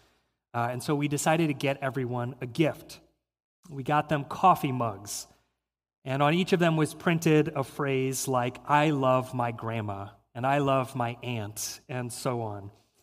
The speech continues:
And we wrapped them up and waited till our family was gathered together, and then we watched as they opened their gifts and they realized what they were all about.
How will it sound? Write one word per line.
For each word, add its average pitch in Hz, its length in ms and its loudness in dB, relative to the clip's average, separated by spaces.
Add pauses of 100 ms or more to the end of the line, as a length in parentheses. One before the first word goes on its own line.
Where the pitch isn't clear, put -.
(540)
And 135 80 -4
we 151 120 4
wrapped 170 400 6
them 165 180 4
up 143 220 4
and 135 120 0
waited 151 300 2
till 160 180 2
our 156 120 6
family 147 420 -2
was 147 240 0 (300)
gathered 151 400 4
together, 143 640 -2
and 143 220 -6
then 160 120 -4
we 170 100 0
watched 156 600 -2
as 127 220 -8
they 127 260 -8
opened 165 480 -2
their 131 260 -8
gifts 151 640 -6 (540)
and 139 100 -8
they 139 80 -4
realized 131 1040 -2 (160)
what 143 160 -6
they 135 80 -8
were 123 160 -6
all 123 180 -4
about. 107 440 -12